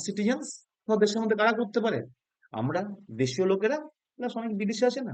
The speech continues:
বিদেশিরাও। সরি, সরি, তোমার হচ্ছে সিটিজেন্স মানে own citizens plus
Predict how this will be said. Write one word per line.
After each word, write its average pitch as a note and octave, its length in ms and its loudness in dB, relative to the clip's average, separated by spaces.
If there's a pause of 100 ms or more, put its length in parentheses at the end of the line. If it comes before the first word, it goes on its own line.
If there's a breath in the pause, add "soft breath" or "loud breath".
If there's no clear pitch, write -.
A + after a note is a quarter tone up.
(380)
বিদেশিরাও। A#3+ 420 0 (720)
সরি, E3+ 180 6 (500)
সরি, D#3+ 180 6 (720)
তোমার C#3+ 200 0
হচ্ছে G3+ 180 -2 (680)
সিটিজেন্স G#3 480 2 (120)
মানে E3+ 200 0
own G3 80 6 (100)
citizens B3 420 0
plus C4 200 4